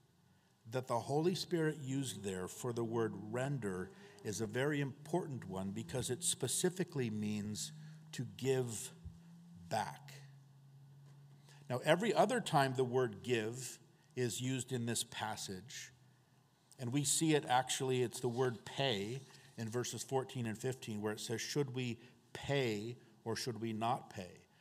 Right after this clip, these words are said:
Some of your translations probably have, "Should we give or should we not give?" But when it's used in those senses, it's one Greek word which means give,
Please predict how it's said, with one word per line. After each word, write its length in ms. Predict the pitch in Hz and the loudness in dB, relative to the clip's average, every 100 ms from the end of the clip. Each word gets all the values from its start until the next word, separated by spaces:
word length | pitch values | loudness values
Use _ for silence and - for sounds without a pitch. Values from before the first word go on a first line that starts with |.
| _ | _
Some 200 | - 135 | -4 -2
of 100 | 131 | -2
your 100 | 127 | -2
translations 720 | 127 131 120 110 120 - 117 | -2 -2 -2 0 0 -2 -6
probably 340 | - 123 110 110 | -2 0 2 0
have, 400 | 143 139 104 101 - - | 2 2 2 -2 -16 -6
"Should 300 | - 131 110 | 0 2 2
we 180 | 110 95 - | -4 -4 -2
give 460 | 135 123 117 98 - - - | 2 4 2 -4 -14 -20 -8
or 120 | 117 107 | -4 -2
should 280 | - 117 | -2 -2
we 120 | 110 104 | -2 -2
not 420 | 110 120 - 98 | -2 -2 -4 -10
give?" 400 | 98 82 - - _ _ _ _ _ - | -8 -10 -16 -20 _ _ _ _ _ -4
But 100 | 127 | 2
when 160 | 139 | 4
it's 240 | 143 135 - | 2 0 0
used 380 | 147 202 202 165 | 2 4 2 0
in 220 | 139 123 | 0 4
those 400 | 165 226 208 - - - | 6 6 2 -4 -10 -12
senses, 640 | - 113 104 - 104 110 - - - - | -4 -2 -2 -2 -2 -4 -10 -18 -20 -4
it's 240 | 151 139 131 | 2 2 2
one 360 | 131 156 190 | 4 4 4
Greek 380 | 147 143 131 - | 2 0 -2 -2
word 380 | 113 110 110 113 | 2 2 2 0
which 260 | 117 - | -2 0
means 520 | 117 117 117 110 - - - 101 92 | 0 2 2 -2 -4 -8 -16 -14 2
give, 560 | 156 123 95 131 143 | 4 4 2 -4 -10